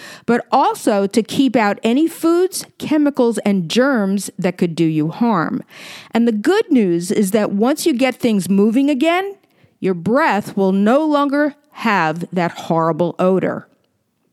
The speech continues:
In addition to G I problems, sinus infections and other respiratory problems can cause your breath to smell like feces as well. These can be caused by bronchitis,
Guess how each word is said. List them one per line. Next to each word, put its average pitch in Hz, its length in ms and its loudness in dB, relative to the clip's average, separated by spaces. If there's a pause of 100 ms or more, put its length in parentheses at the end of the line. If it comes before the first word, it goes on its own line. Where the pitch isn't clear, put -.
(1000)
In 277 160 2
addition 381 440 -2
to - 120 0
G 262 300 0
I 302 220 0
problems, 165 760 -2 (320)
sinus 453 760 -2
infections 196 680 -2
and 226 200 0
other 269 300 0
respiratory 233 840 0
problems 170 580 -2
can 202 200 -2
cause 185 320 0
your 190 120 0
breath 170 400 -2
to 226 80 -2
smell 175 320 -2
like 202 240 -2
feces 175 500 -4
as 202 180 0
well. 202 540 0 (720)
These 277 380 0
can 392 180 -4
be 359 100 4
caused 294 600 0
by 175 160 2
bronchitis, 196 960 0